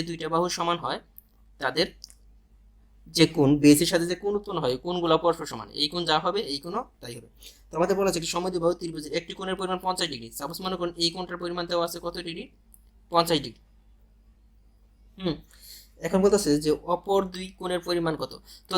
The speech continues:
দেখেন, আমরা জানি একটা ত্রিভুজের তিন কোণের সমষ্টি হইতেছে একশো আশি ডিগ্রি। তো এখান থেকে একটা কোণের পরিমাণ দেওয়া আছে পঞ্চাশ ডিগ্রি, তাহলে আমাদের আর দুইটা যে কোণ আছে, ওই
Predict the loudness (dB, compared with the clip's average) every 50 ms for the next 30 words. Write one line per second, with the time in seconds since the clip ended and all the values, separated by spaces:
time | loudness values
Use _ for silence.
0 | 6 6 8 8 8 6 6 4 4 4 4 2 2 0 -4 -8 -8 -10 -8 -6
1 | -6 -6 -8 -8 -8 -8 -8 -8 -6 -6 -6 -4 -4 -2 -4 -4 -4 -6 -6 -8
2 | -6 -4 -2 -2 -2 -4 -4 -4 -4 -4 -4 -8 _ _ _ _ -6 -4 -2 -2
3 | -4 -4 -8 -12 -16 _ _ _ _ _ _ _ -20 -20 -20 -14 _ 0 2 4
4 | 4 4 4 4 4 4 4 4 2 2 2 2 2 0 0 0 0 0 2 4
5 | 4 4 4 4 0 -4 -4 -6 -2 -2 -2 -2 -2 -4 -10 -12 -16 -20 -20 -12
6 | -6 -4 -2 0 0 -2 -2 -4 -12 _ -20 _ _ -4 -2 -2 0 2 0 0
7 | -2 _ _ _ _ _ _ _ _ _ _ _ _ _ _ _ _ _ _ _
8 | -10 _ 4 6 6 6 4 2 4 4 2 2 0 -2 -2 0 0 0 0 0
9 | -2 -6 -8 -10 -14 _ _ -20 -14 -8 -4 -4